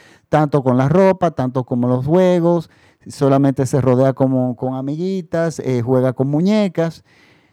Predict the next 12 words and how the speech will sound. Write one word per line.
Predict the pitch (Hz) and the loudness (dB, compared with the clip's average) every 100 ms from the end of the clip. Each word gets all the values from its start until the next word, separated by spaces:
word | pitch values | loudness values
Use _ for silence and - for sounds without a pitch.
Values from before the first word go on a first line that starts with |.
| _ _ | _ _
Y | 202 202 202 202 196 196 202 - _ _ _ _ _ _ _ _ | -2 2 2 2 2 2 -2 -6 _ _ _ _ _ _ _ _
él, | 233 254 269 240 214 196 - _ _ - | 2 4 2 0 -4 -8 -14 _ _ -4
este | 185 - 214 | -2 0 0
niño | 185 175 170 | 0 0 0
habita | 175 196 196 | 0 -2 -4
una | 196 196 202 190 - | -2 -2 -4 -6 -4
extrema | 190 - - - 208 220 233 233 202 139 | -6 -6 -16 -6 -4 0 2 2 0 -2
inocencia. | 123 113 - 90 78 - 73 | -2 -4 -6 -8 -10 -14 -14
O | - 151 | -6 -2
sea, | 143 - | -2 0
el | 202 208 | -2 0
niño | 226 240 240 | 0 0 0